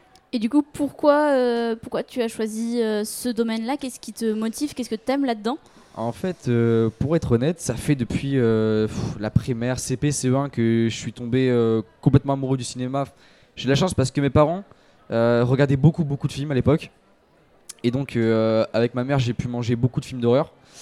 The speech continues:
Speaker 2: Et donc, au début, je voulais
Speaker 1: Mm.
Speaker 2: devenir acteur. Euh, je suis rentré au collège, cinquième, quatrième, j'ai découvert l'écriture. Euh, donc, euh, l'écriture de nouvelles, de scénarios. Là, ça m'a complètement changé. Et enfin, euh, en troisième,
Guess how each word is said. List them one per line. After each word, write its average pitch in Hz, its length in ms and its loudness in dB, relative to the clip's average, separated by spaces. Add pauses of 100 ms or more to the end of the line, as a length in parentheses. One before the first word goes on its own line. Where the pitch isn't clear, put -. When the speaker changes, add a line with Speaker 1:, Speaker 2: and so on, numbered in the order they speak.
(300)
Speaker 2:
Et 117 40 -6
donc, 131 160 -2
au 147 60 6
début, 160 240 0
je 143 60 -4
voulais 147 120 4
Speaker 1:
Mm. 139 40 4
Speaker 2:
devenir 175 220 2
acteur. 156 420 0 (320)
Euh, 120 180 4
je 120 60 -2
suis - 100 0
rentré 165 240 0
au 185 60 0
collège, 143 440 2
cinquième, 143 380 -4
quatrième, 143 380 -2
j'ai 123 80 2
découvert 143 300 -2
l'écriture. 139 520 -4 (540)
Euh, 113 180 0
donc, 117 280 -8
euh, 117 220 -4
l'écriture 120 380 -8
de 123 80 -2
nouvelles, 127 480 0
de 117 80 -2
scénarios. 123 540 0 (800)
Là, 117 120 -2
ça 120 160 -2
m'a 110 140 0
complètement 131 400 -2
changé. 139 400 -2 (640)
Et 127 100 -2
enfin, 160 460 0
euh, 143 80 0
en 139 100 0
troisième, 151 600 0